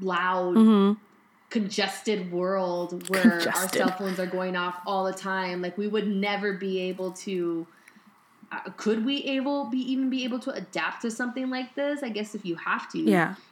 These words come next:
Speaker 1: you know, you have to if it's worth your life. But, um,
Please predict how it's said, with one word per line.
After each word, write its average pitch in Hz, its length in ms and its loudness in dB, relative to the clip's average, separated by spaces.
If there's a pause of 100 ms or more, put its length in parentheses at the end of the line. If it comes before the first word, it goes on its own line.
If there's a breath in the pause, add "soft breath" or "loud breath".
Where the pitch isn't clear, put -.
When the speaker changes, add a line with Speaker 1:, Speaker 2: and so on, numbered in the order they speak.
Speaker 1:
you 196 80 -4
know, 170 80 0
you 156 180 -2
have 214 380 -2
to 170 120 0
if 156 60 -4
it's 156 140 -10
worth 180 240 -6
your 156 100 -4
life. 180 400 -2 (100)
But, 160 260 -4 (580 soft breath)
um, 80 500 -4